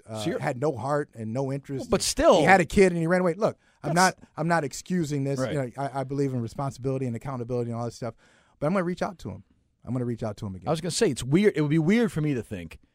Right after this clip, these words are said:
Speaker 2: like, my dad is out there alive.
Speaker 1: Another
Speaker 2: and
Speaker 1: whole
Speaker 2: I
Speaker 1: other side of the family.
Speaker 2: Right,
Speaker 1: Look,
Speaker 2: right.
Speaker 1: hey, Kurt
Speaker 2: Brothers and sisters and mothers and, you know, his, his mom and dad, your grandmother
Speaker 1: In, in
Speaker 2: are
Speaker 1: my town.
Speaker 2: Right.
Speaker 1: In my town where, where I grew up.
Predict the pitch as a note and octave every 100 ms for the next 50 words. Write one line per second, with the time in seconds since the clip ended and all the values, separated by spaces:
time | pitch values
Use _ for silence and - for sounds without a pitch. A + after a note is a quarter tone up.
0 | _ _ _ A2 G#2 A#2 C3 A#2 B2 A2
1 | F2+ F#2+ F#2 - C#2+ B1+ - _ _ -
2 | F3+ C#3+ E2+ E2+ - - - G3+ B3+ -
3 | D4 C4+ B3+ C4 B3+ B3 A#3 B3 C4+ C4
4 | E3+ - A2 G#2 B2+ F#3+ E3+ - _ _
5 | _ - - _ - E3 F#3 E3+ C3 -
6 | F3 - E3 B2 A#2 A2 G#2+ G#2 C#3+ D#3
7 | D#3 A#2 A2+ G#2+ F#2+ C#3 G#2 C3 A#2 C#3
8 | C3+ C#3 C#3+ D3+ B2+ C3+ C3+ B2 A#2 A#2
9 | A#2+ B2+ - A#3 G#3 F#3 F#3 A3+ B3+ C#4+
10 | F#3 G#2+ - D#3 A3 - G3+ G3+ F#3 B3
11 | C#4 B2 C3+ E3+ F3+ F3+ F#3 D4+ -